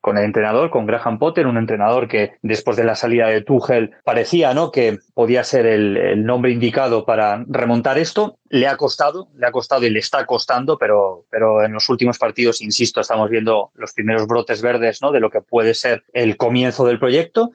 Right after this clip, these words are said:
Y también se ha extendido a jugadores. Y uno de esos jugadores está siendo, como bien has dicho, Pedro, Mason Mount, ¿no? Y creo que también se está, se está haciendo un poco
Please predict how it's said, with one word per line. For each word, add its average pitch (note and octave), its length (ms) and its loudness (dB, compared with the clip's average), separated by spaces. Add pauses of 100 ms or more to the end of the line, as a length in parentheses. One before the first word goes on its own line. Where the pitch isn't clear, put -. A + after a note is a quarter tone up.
Y F#3 160 0
también F3+ 260 0
se F#3+ 80 -2
ha F#3 40 2
extendido F3 360 2
a - 20 -6
jugadores. C#3 680 0 (160)
Y B2 580 4 (120)
uno D3+ 220 2
de E3 80 2
esos D#3+ 240 -2
jugadores D3+ 640 2
está A#2+ 280 0
siendo, B2+ 260 0
como G#2+ 180 2
bien G#2+ 140 -2
has G#2+ 100 0
dicho, G#2+ 580 0 (420)
Pedro, A2+ 520 0 (220)
Mason A#2 340 -2
Mount, A#2 260 0
¿no? B2+ 220 -2
Y G#2+ 380 0 (400)
creo D#3 220 0
que D#3+ 100 -2
también D#3 340 0
se C#3+ 140 0
está, A#2+ 560 -2 (140)
se - 180 -4
está - 160 -2
haciendo E3 560 2
un C3+ 220 0
poco C3+ 1200 2